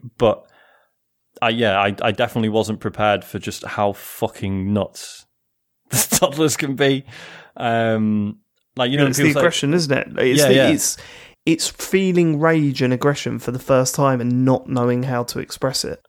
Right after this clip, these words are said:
Speaker 1: Yeah,
Speaker 2: It was,
Speaker 1: absolutely.
Speaker 2: yeah, 'cause Charlie hasn't done that, actually. But
Speaker 1: Hmm.
Speaker 2: Harry did that where he would get so angry, it'd just, like, get on his hands and knees and start headbutting the floor, and you're like,
Speaker 1: Hmm.
Speaker 2: "Whoa, what the fuck, man?"
Speaker 1: Yeah. <laughs>
Speaker 2: Um,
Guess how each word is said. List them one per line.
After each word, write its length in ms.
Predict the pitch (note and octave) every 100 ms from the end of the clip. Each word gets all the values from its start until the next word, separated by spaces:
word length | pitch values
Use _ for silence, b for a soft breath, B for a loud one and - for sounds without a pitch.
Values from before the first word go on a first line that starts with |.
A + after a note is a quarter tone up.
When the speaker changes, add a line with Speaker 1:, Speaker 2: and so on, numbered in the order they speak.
| _
Speaker 1:
Yeah, 220 | A2+ F2+ - _ _
Speaker 2:
It 120 | A#2+
was, 220 | A2+ A#2
Speaker 1:
absolutely. 300 | G#2+ F#2 F#2
Speaker 2:
yeah, 120 | C3 A#2+
'cause 200 | D#3 C#3+
Charlie 360 | F3+ G3+ G3
hasn't 380 | E3 B2 A#2+ -
done 180 | - -
that, 140 | -
actually. 520 | G#2 A#2 - - - - _ _ _ _ -
But 240 | C3 G#2+ A2+
Speaker 1:
Hmm. 180 | F#2 D#2+
Speaker 2:
Harry 400 | - D3 C#3 C3+
did 220 | B2+ A#2 -
that 220 | A2+ -
where 180 | A#2+ A#2+
he 180 | C3 B2
would 180 | A#2+
get 160 | - -
so 280 | - D3 C#3
angry, 360 | C#3 C#3 B2 A2+
it'd 120 | A2+
just, 220 | - B2+ - _ -
like, 380 | B2+ A2+ - - _ _ _ _ _ _
get 160 | - C3
on 140 | B2+
his 160 | B2+ -
hands 260 | C3+ B2+
and 100 | B2+ C3
knees 280 | C#3 A#2+
and 100 | G#2+
start 280 | A2 A2+ -
headbutting 400 | C3+ - A#2 A2+
the 80 | A#2
floor, 260 | - D3+ B2
and 80 |
you're 100 | A#2
like, 140 | B2+ B2+
Speaker 1:
Hmm. 280 | D3+ G3+ G#3
Speaker 2:
"Whoa, 220 | E4+ D4 C4
what 240 | D#4 D4+
the 120 | D4+
fuck, 720 | C#4+ - - - - - - F3
man?" 280 | D#3+ B2+
Speaker 1:
Yeah. 840 | A2 G#2 - - - - - - A#3+
<laughs> 60 | -
Speaker 2:
Um, 420 | B2+ A#2+ A#2+